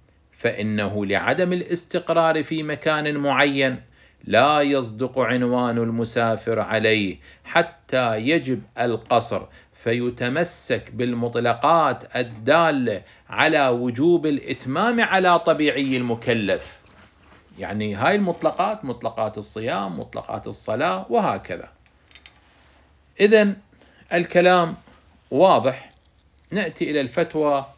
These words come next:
الرابعة عشرة، وهو، يعني، الكلام في هذه الفتوى،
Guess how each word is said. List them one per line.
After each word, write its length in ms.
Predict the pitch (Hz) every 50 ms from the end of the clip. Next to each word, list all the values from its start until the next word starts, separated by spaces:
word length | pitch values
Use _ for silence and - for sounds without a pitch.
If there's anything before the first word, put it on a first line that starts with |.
| _ _ _ _ _ _ _ _ _ _ - _ _ _ _ _ _ _ _ _ _ _ _ -
الرابعة 640 | 131 139 131 131 127 127 123 143 135 139 139 131 - - 127 127 123 123 - - _ -
عشرة، 440 | - 117 120 - - - 73 69 71 - - _ _ _ _ _ _ _ _ _ _ _ _ _ _ _ _ _ _ _ _ _ _ _ _ - _ _ _ _ _ _ _ _ _ _ _ _ _ _ _ _ -
وهو، 680 | - 170 220 202 175 196 202 190 185 180 170 165 160 - - - - - - - _ _ _ _ _ _ _ _ _ _ _ _ _ _ _ _ _ - - _ _ _ _ -
يعني، 360 | 110 104 - 113 117 110 110
الكلام 460 | 107 104 - 123 120 143 160 156 143
في 200 | 120 - 131 117
هذه 460 | 113 135 147 143 131 123 110 110 101
الفتوى، 760 | 110 104 101 - 156 160 160 156 147 135 127 120 110 - -